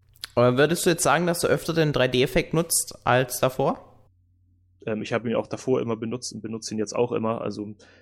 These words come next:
Speaker 2: bei mir ändert sich da nix.
Speaker 1: Okay.
Speaker 2: Ich, ich benutze ihn jetzt nur noch lieber.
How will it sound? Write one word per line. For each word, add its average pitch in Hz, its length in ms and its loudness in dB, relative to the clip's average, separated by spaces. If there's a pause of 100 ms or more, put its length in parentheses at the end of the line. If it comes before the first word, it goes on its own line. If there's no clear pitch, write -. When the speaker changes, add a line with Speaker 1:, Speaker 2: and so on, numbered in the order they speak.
(180)
Speaker 2:
bei 104 100 -2
mir 113 200 2
ändert 120 240 0
sich - 160 -8
da 110 100 -2
nix. - 400 -8 (840)
Speaker 1:
Okay. 113 360 0 (400)
Speaker 2:
Ich, - 180 -12 (180)
ich - 160 -8
benutze 147 360 4
ihn 165 180 2
jetzt 143 240 2
nur 131 100 -4
noch 135 220 -2
lieber. 110 320 -8